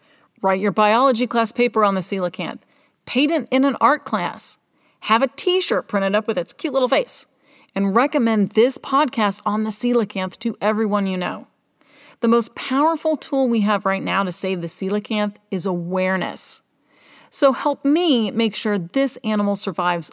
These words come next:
longer than the human race. Thank you so much for joining me on this deep sea adventure with the coelacanth.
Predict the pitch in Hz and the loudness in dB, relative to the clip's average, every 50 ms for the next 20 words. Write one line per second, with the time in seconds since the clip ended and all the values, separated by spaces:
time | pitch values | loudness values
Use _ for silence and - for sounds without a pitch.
0 | - - 165 185 202 202 196 180 160 - 65 65 - _ - 190 185 180 185 190 | -12 -6 0 2 2 2 2 0 -2 -8 -10 -12 -16 _ -14 -10 -8 -6 -6 -6
1 | 175 175 175 185 185 175 - 196 - - - - - - _ _ _ _ _ _ | -6 -6 -6 -6 -6 -6 -8 -10 -12 -14 -14 -14 -16 -18 _ _ _ _ _ _
2 | _ _ _ _ _ _ _ _ _ _ _ _ _ _ _ _ _ _ _ _ | _ _ _ _ _ _ _ _ _ _ _ _ _ _ _ _ _ _ _ _
3 | _ _ _ - - - _ - - 277 294 - - 330 294 - 294 285 277 285 | _ _ _ -20 -20 -20 _ 0 2 2 2 2 0 0 0 2 2 4 4 2
4 | 269 - - 254 240 190 - 208 202 202 208 214 214 208 202 202 - 185 185 185 | 2 0 0 0 0 0 2 0 2 2 4 4 4 4 4 2 2 0 0 0
5 | 185 175 - 175 156 156 - 208 214 233 220 - - - - 233 208 214 202 160 | 0 -2 -4 -6 -6 -2 2 2 2 2 0 -4 -6 -2 0 2 4 4 2 2
6 | - 185 185 190 180 - 214 202 196 180 185 185 - 185 - - 196 196 190 180 | 0 0 0 0 0 0 0 0 0 0 -2 -4 -4 -4 -2 -2 -2 0 0 -2
7 | - - 170 156 160 - - | -2 -4 -6 -6 -6 -6 -10